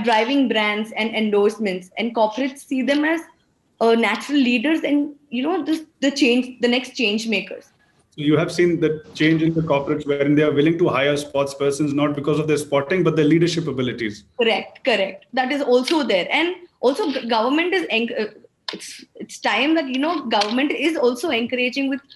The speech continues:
Speaker 1: several incentives and, you know, job offers and sports quotas.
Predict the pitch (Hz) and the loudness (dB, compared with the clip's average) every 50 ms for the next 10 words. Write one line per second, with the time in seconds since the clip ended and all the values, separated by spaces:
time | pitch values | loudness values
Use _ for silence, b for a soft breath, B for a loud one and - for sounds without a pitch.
0 | b b b b - - 269 220 208 202 220 247 269 311 330 330 320 311 269 - | b b b b -4 -2 0 0 0 -2 -4 -2 0 0 2 4 4 2 2 -2
1 | - - 127 196 226 226 220 220 - 226 233 233 240 247 247 247 233 233 240 240 | -6 -8 -4 -2 -2 -2 -2 0 -2 -2 -2 0 -2 -2 -2 -2 -2 -4 -4 -2
2 | 240 233 233 - _ _ 233 262 269 208 190 233 208 202 202 214 226 220 214 214 | -4 -4 -6 -10 _ _ 0 0 0 2 2 2 4 4 4 4 2 2 2 0
3 | - 226 220 226 226 - - 226 247 277 262 - - 240 208 196 185 - - 202 | -2 -2 -2 -2 -4 -2 -2 0 0 0 -2 -4 -6 -4 -4 -4 -4 -6 -8 -8
4 | 180 180 - 143 - - - _ _ | -8 -6 -8 -10 -12 -12 -18 _ _